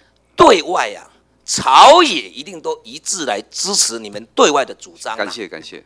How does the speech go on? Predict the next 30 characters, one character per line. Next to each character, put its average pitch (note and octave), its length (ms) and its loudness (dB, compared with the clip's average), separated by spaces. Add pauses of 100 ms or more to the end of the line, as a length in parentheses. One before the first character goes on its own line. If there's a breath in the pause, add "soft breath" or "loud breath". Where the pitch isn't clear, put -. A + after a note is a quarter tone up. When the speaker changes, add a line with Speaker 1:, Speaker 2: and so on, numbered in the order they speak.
(140)
Speaker 1:
这 A#3+ 160 0
是 G#3 220 -8
一 D3 160 -18
定 F#3+ 280 -16
的 F2+ 140 -20
啦。 - 80 -20 (720)
但 F4 200 2
问 G#4 300 6
题 D4+ 140 2
是， E4+ 260 0
面 G4 380 6
对 F#4 160 8
国 F4 200 6
人， E4 120 6
那 F4+ 100 4
就 F4 120 6
完 E4+ 120 8
全 D#4+ 160 2
不 F4+ 200 2
一 F4+ 60 2
样 F#4+ 180 6
了， G#3+ 200 0 (1400)
那 G4 140 4
就 G#4+ 100 6
要 G#4 80 10
追 G#4+ 240 6
究 G#4 160 8
责 F4 180 6
任 G4 160 8
了。 - 220 -4